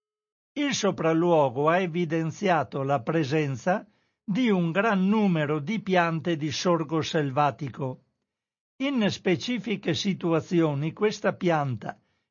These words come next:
se ingerita da bovini, pecore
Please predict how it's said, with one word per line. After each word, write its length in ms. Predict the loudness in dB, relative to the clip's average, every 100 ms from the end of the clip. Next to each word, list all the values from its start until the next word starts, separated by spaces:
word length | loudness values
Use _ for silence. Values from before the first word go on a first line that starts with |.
| -10
se 200 | -2 0
ingerita 840 | 2 2 2 2 2 -2 0 0
da 200 | 2 0
bovini, 640 | 2 0 2 2 0 -2
pecore 760 | -2 2 2 0 -4 -4 -6